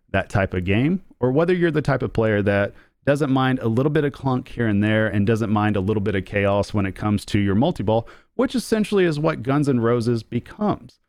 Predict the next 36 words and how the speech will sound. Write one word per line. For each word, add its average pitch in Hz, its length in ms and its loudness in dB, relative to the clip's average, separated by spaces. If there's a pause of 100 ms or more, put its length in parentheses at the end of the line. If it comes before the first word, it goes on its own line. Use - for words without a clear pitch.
(220)
Now, 135 140 2
I'm 135 100 2
not 151 240 -2
calling 143 420 0
Guns 117 300 0
N' 104 140 2
Roses 95 520 0 (460)
clunky. 87 400 0
What 104 180 2
I'm 104 120 -2
saying 170 340 0
is, 98 240 0
is 98 120 0
that 107 160 -2
the 104 100 -4
layout 127 480 0 (100)
is 165 320 0
way 123 320 2
different 104 400 -2
in 113 60 0
the 101 80 2
sense 107 240 -2
that 98 180 -2
it 127 80 -2
is 120 240 0
not 120 320 0
wide 98 300 0
open. 90 340 -2 (380)
And 117 100 2
because 143 600 -2
that 135 180 0
playfield 101 500 -2
is 101 180 -2
not 104 280 -2
wide 92 320 0
open, 98 400 -2